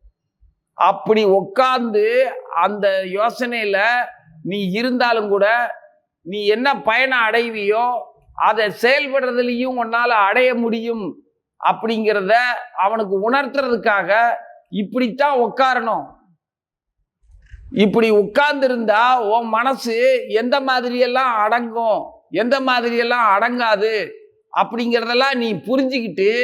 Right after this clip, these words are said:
அப்படி உட்கார்றத கைவிட்டுட்டு கடமையை செயல்படுத்தலாம். கடமையை செய்யும்போது இப்படி உட்கார்ந்திருந்தா என்ன நடக்குமோ அதையே நீ செயல்படும் போது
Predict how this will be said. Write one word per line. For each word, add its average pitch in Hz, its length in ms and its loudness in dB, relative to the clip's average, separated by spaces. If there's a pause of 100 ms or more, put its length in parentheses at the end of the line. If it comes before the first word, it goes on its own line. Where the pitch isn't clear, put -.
(500)
அப்படி 226 320 0
உட்கார்றத 247 640 0 (600)
கைவிட்டுட்டு 247 640 -2
கடமையை 269 500 2
செயல்படுத்தலாம். 208 800 -2 (1160)
கடமையை 285 500 2
செய்யும்போது 233 680 2 (480)
இப்படி 226 380 -2
உட்கார்ந்திருந்தா 247 840 0 (200)
என்ன 254 300 2
நடக்குமோ 220 640 -2 (600)
அதையே 269 560 2
நீ 262 220 -6
செயல்படும் 247 580 -2
போது 226 280 -2